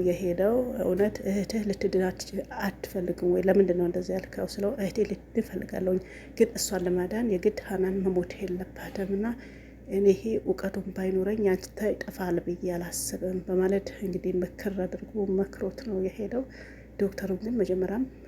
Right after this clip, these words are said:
ሊቀበለው ፈቃደኛ አልነበረም። በዛ ላይ ደግሞ ይሄ ነገር ድጋሚ ሲሰማ እንደማይቀበል አሳውቋል። ግን ዋናው እሷ መንቃቷ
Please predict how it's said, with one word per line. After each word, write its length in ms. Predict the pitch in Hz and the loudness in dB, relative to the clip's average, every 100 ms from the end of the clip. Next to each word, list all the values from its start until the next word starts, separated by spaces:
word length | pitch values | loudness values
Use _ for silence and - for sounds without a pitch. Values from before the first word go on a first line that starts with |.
| - | -8
ሊቀበለው 600 | 190 - - 185 175 175 | -6 -8 -10 -6 -4 -4
ፈቃደኛ 420 | - - 185 190 | -4 -10 -6 -4
አልነበረም። 480 | 185 185 190 - 214 226 | -4 -4 -6 -6 -6 -8
በዛ 240 | - 180 185 | -10 -8 -4
ላይ 140 | 175 175 | -2 -2
ደግሞ 200 | 196 247 - - - - - - - - - - - - | -2 -4 -6 -10 -18 -18 -18 -18 -18 -18 -20 -20 -20 -8
ይሄ 140 | - 208 202 | 4 6 8
ነገር 320 | 202 220 220 | 6 4 -2
ድጋሚ 320 | 196 208 214 208 | 0 4 6 4
ሲሰማ 380 | 208 - 214 220 - | 2 0 0 0 -2
እንደማይቀበል 960 | 226 196 196 196 196 - 196 - 196 190 - - - 190 | -2 0 2 2 0 -4 -8 -4 -4 -4 -8 -14 -8 -4
አሳውቋል። 840 | 185 - - 185 190 - 208 247 - - | -2 -2 -2 -2 -2 -2 0 0 -2 -10
ግን 180 | - 185 | -2 2
ዋናው 340 | 185 190 202 | 4 4 2
እሷ 240 | 196 - 185 | 0 -2 0
መንቃቷ 380 | 185 190 - | 2 0 -2